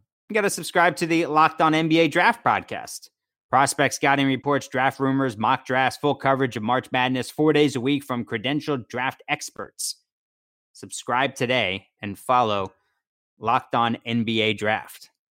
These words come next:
So here's our question. What do you want from us? Adam and I do a podcast twice a week. Tuesdays, hoops, a little bit of life.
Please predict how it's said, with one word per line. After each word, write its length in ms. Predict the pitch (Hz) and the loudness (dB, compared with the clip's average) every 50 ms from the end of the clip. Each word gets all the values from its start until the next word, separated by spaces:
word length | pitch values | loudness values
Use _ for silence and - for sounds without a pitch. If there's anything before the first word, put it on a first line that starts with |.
| _ _ _ _ _ | _ _ _ _ _
So 80 | - 151 | 4 6
here's 160 | 196 226 180 | 6 6 6
our 120 | 185 160 | 6 2
question. 420 | - - 117 101 - - - - _ _ _ _ _ _ _ _ - | 4 2 0 0 0 -4 -14 -20 _ _ _ _ _ _ _ _ -12
What 280 | 170 170 175 196 226 | -8 -2 4 6 6
do 60 | 226 240 | 6 8
you 100 | 196 156 | 6 6
want 160 | 143 123 - | 6 2 0
from 140 | - 107 90 | -6 -14 -14
us? 260 | - - - - _ _ _ _ _ _ _ _ _ _ _ _ _ _ _ _ _ _ _ _ _ _ _ _ _ _ _ _ _ _ _ _ _ - _ _ _ _ _ _ _ _ _ - | -12 -14 -16 -18 _ _ _ _ _ _ _ _ _ _ _ _ _ _ _ _ _ _ _ _ _ _ _ _ _ _ _ _ _ _ _ _ _ -20 _ _ _ _ _ _ _ _ _ 0
Adam 220 | 147 170 214 220 | 2 2 2 4
and 80 | 196 185 | 4 4
I 80 | 170 | 4
do 100 | 160 156 | 4 4
a 60 | 151 | 2
podcast 720 | - 143 139 139 135 - 139 131 131 123 - - - - - _ _ - | 4 4 2 2 2 2 2 2 2 0 -2 -6 -12 -14 -20 _ _ -2
twice 260 | - 143 143 135 - | 0 0 0 0 -4
a 40 | 117 | -10
week. 220 | 107 80 - _ _ _ _ _ _ _ _ _ _ _ _ _ | -12 -12 -14 _ _ _ _ _ _ _ _ _ _ _ _ _
Tuesdays, 720 | - 147 151 147 151 170 160 160 151 - - - - - _ _ | -2 -2 -2 0 0 0 0 0 -2 -4 -8 -10 -10 -14 _ _
hoops, 400 | _ - 135 147 147 - - - | _ -4 -4 -4 -4 -6 -16 -18
a 120 | _ - 117 | _ -6 -4
little 140 | 120 120 110 | -4 -4 -4
bit 80 | 104 | -4
of 60 | 104 | -2
life. 360 | 107 110 117 127 - - - | -2 0 -2 -2 -6 -10 -20